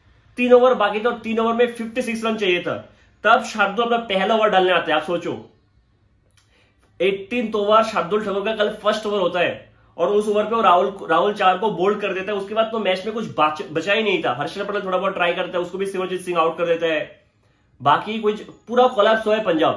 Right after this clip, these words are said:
पूरा collapse। शायद वन सिक्सटी सेवन, वन सिक्सटी सेवन बहुत बड़ा target लगा था पंजाब के सामने। सीएसके ये मैच एक तरफा ट्वेंटी एट रन से जीत जाता है।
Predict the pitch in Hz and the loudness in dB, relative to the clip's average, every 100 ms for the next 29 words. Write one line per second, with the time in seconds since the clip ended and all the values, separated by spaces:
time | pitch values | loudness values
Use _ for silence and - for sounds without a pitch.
0 | - - 208 233 - 190 185 127 - - | -6 -12 -2 -2 0 0 0 -2 -12 -20
1 | - 170 196 208 185 185 214 220 214 214 | -6 0 2 0 0 2 2 -2 -6 -6
2 | 214 226 233 - _ _ 147 170 208 214 | -4 -4 -6 -16 _ _ 0 2 2 0
3 | 208 214 202 220 - 147 - 226 220 185 | -6 -4 -2 -2 0 2 2 2 0 0
4 | 202 196 202 202 165 165 175 156 135 110 | 0 0 -2 0 -2 -2 -2 -4 -4 -8
5 | - _ _ - - 202 202 202 - 226 | -14 _ _ -20 -10 -4 -4 -4 -8 -2
6 | 220 180 147 196 220 - 180 202 214 - | 0 0 2 2 0 -4 0 0 0 -2
7 | 175 175 208 196 - 196 190 190 214 202 | -2 -2 0 -2 0 -2 -2 0 0 2
8 | 180 202 170 165 165 139 110 - | -2 -2 -4 -4 -2 -2 -4 -8